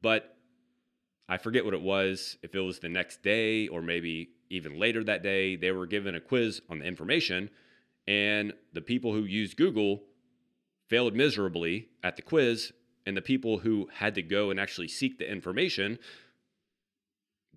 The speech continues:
did a much better job of remembering the information and being able to relay it on the quiz. So the short moral of the story is, because we have information so easily at hand, we allow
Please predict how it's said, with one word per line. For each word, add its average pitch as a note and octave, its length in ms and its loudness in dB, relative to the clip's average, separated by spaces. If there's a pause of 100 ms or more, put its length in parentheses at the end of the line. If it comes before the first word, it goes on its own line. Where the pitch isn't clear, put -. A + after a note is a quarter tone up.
(140)
did G#2+ 120 0
a G#2+ 100 4
much A#2 320 -2
better G#2+ 220 0
job F2+ 500 2
of E2+ 460 -2
remembering F2 720 -2 (160)
the D#2+ 100 -6
information E2 600 -4
and D#2 120 -8
being D#2+ 280 -2
able D#2 220 -4
to - 120 -14
relay D#2 360 -2
it D2 100 -2
on C#2 120 -8
the D2+ 60 -12
quiz. - 400 -2 (800)
So B2 480 4 (640)
the D#2+ 160 -4
short A#2 340 0
moral G#2 440 4
of E2 100 -4
the D#2+ 80 -8
story A2+ 440 2
is, D#2+ 360 -2 (840)
because C#3+ 520 -2
we A2+ 140 -2
have G2 240 -2
information F#2+ 600 -2
so F2 300 -2
easily F2 420 -2
at D2 100 -4
hand, G2 460 0
we F#2 160 -4
allow A2 560 0